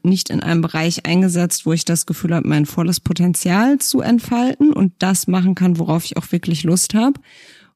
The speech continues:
Und beim zweiten war es tatsächlich mangelnde Wertschätzung, dass ich gesagt habe, so hey, irgendwie wird das alles total selbstverständlich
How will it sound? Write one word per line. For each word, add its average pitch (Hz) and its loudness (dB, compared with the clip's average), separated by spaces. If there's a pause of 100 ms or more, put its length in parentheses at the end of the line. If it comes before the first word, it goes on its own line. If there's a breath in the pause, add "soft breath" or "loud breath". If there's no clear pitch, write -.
(140)
Und 196 2
beim 180 4
zweiten 254 0
war 262 2
es 233 0
tatsächlich 240 0 (180)
mangelnde 214 4
Wertschätzung, 185 0
dass 180 0
ich 202 -14
gesagt 185 -2
habe, 208 0
so 190 2
hey, 196 2
irgendwie 214 4 (360)
wird 190 2
das 190 0
alles 202 0
total 214 -2
selbstverständlich 214 0